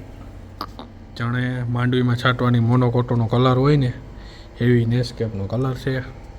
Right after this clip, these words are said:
અને સવાર સવારમાં બ્રેક એરિયામાં હું એકલો જ બેઠો છું અત્યારે. અને સામે મસ્ત મજાનું જો કન્સ્ટ્રક્શન ચાલી રહ્યું છે.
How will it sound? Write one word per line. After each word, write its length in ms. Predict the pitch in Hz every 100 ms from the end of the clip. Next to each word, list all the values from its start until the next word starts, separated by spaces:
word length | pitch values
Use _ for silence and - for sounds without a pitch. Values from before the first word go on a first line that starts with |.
| - - - - - - - - - - 123
અને 640 | 120 123 127 127 127 127
સવાર 380 | 120 131 123 123
સવારમાં 1000 | 120 120 120 120 120 123 123 127 123 - - - - - - - - - - - - - - - - 127
બ્રેક 260 | 123 123 123
એરિયામાં 520 | 120 123 120 120 120
હું 140 | 120 113
એકલો 280 | 110 131
જ 40 | 127
બેઠો 400 | 127 127 135 123
છું 220 | 131 123
અત્યારે. 380 | 123 139 131 131 - - - - - - - - - - - - - - - - - - - - - - - -
અને 300 | 131 123 117 - - - - -
સામે 340 | - 156 147
મસ્ત 340 | 147 - -
મજાનું 400 | 147 143 143 139
જો 80 | 147
કન્સ્ટ્રક્શન 680 | 143 139 139 143 - 139 131
ચાલી 280 | 131 127 127
રહ્યું 280 | 127 131
છે. 140 | 127